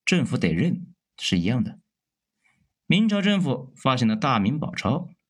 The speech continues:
就只是发行，老百姓呢不能为这玩意交税啊，也就是政府不回收货币，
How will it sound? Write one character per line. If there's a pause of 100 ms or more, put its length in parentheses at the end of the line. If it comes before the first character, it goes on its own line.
(160)
就
只
是
发
行， (480)
老
百
姓
呢 (180)
不
能
为
这
玩
意
交
税
啊， (560)
也
就
是
政
府
不
回
收
货
币，